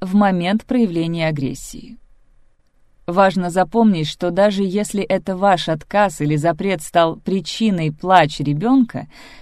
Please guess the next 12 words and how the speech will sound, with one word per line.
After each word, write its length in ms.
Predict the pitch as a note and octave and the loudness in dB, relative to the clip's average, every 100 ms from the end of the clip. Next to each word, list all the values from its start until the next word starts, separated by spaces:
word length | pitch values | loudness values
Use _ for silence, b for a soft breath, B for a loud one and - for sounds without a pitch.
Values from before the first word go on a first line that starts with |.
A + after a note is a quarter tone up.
| B | B
это 220 | D#4 D#4+ | -4 0
не 100 | D4 | 2
означает, 600 | C4+ B3+ B3 - D4+ C#4 | 4 6 4 4 2 0
что 180 | - G3+ | -2 -2
вы 160 | G3 A3+ | 4 6
не 160 | G#3+ | 6
можете 480 | G#3 A#3 C#4+ C4+ A3+ | 4 4 2 -2 -4
теперь 380 | G3+ G3 A#3 - | -4 2 2 2
успокоить 760 | A3 - F#3+ F#3 A#3 D4+ C#4+ B3 | -6 -2 -2 0 0 0 0 -2
и 40 | |
пожалеть 640 | B3 A#3 B3 F#3 D#3 D#3 | -4 -2 0 0 -2 -4
малыша. 540 | E3 D#3+ D#3 E3+ D#3+ | -8 -8 -8 -8 -8